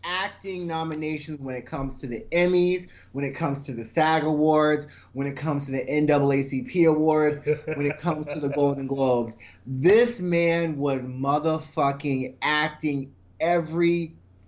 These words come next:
Speaker 1: fucking scene.
Speaker 2: Yes, yes.
Speaker 1: He delivered. Like, that is a talented, that is a talented man.
Speaker 2: Is, is. I agree. I agree. I, uh, co-sign all of that. He had me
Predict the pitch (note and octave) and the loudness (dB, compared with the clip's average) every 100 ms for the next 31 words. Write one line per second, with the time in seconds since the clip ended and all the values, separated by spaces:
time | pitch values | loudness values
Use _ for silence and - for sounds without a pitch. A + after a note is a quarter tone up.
0 | _ - D3 D3 D#3 C#3+ C#3 C#3 - - | _ 2 4 2 -4 -4 -4 -6 -10 -20
1 | - - D#3 C#3 B2 A2+ G#2+ G2+ A2 G2+ | -18 -6 -2 0 0 -4 -6 -10 -8 -8
2 | F2 F2 G#2 G#2+ G3+ G#3 F#3+ E3 D#3+ D#3 | -10 -14 -10 -4 0 2 0 -2 2 4
3 | D3 C#3 C#3+ D#3+ F3 D3+ C#3 C#3 C3+ D#3+ | 4 4 2 4 4 4 0 -2 -2 -2
4 | F3+ F3+ E3 D3+ D3 - - - E3 E3 | 0 -2 -2 -2 -4 -4 -12 -6 -2 0
5 | D#3+ D#3 - D#3 C3+ - - - - - | 0 -2 -2 0 0 -2 -14 -20 -20 -20
6 | _ _ _ _ - G3 C#4 G3 C#3+ - | _ _ _ _ 0 2 2 0 -4 -6
7 | E3+ E3+ D3+ C#3+ A#2+ A2+ F#2 D2+ - - | -6 -4 -6 -8 -8 -8 -8 -14 -20 -20
8 | _ - B2 A2 A2+ - - G2+ G2+ G2 | _ -16 -14 -14 -16 -20 -20 -20 -18 -20
9 | - - G#2 G#2 F#2+ G2 F2 F2+ G2 G2 | -20 -18 -14 -14 -14 -18 -20 -18 -16 -16
10 | F#2+ F#2 F2 - _ _ - A2 A#2 A2+ | -14 -18 -18 -20 _ _ -16 -14 -12 -10
11 | A2+ G#2+ G2+ G2 - D#3+ C#3+ - B2 A#2 | -8 -8 -12 -16 -12 -8 -8 -8 -10 -10
12 | A2+ A2 G#2 G2 F2 - D#3 F3+ F#3+ G3+ | -12 -12 -12 -12 -14 -14 -12 -10 -10 -12
13 | G3 - _ _ _ _ - D3 C#3+ C#3 | -18 -20 _ _ _ _ -10 -8 -8 -8